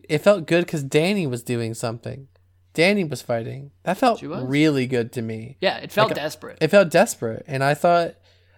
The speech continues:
Speaker 1: um, because coming into this episode, the tension between Jon and Dany, even in the episode, there are several points where I was waiting for the cutthroat Dany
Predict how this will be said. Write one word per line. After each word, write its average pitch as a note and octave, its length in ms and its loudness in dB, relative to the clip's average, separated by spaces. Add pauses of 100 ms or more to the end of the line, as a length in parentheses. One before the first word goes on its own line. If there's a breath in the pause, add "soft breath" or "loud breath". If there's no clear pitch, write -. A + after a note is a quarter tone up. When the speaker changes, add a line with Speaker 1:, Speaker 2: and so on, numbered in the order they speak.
(140)
Speaker 1:
um, B2+ 560 -4 (320)
because D#3 260 0
coming G#3 380 2
into F#3+ 460 2
this B2 420 -2
episode, A#2+ 1040 -2 (300 soft breath)
the C3 100 -4
tension F3+ 560 -2
between C#3+ 360 -6 (100)
Jon C#3+ 360 0
and C3+ 180 -2
Dany, A#2+ 580 -4
even A3 800 -2 (220)
in A#3+ 240 -2
the F3 180 0
episode, A2+ 920 -6 (420)
there D3 200 2
are D#3 140 4
several G3 540 2
points D3 680 -2
where C3+ 140 -4
I C3+ 220 2
was C3+ 240 -2
waiting C3 580 0
for B2 400 0
the A#2+ 640 -4 (180)
cutthroat C3 920 0
Dany A#2+ 680 -2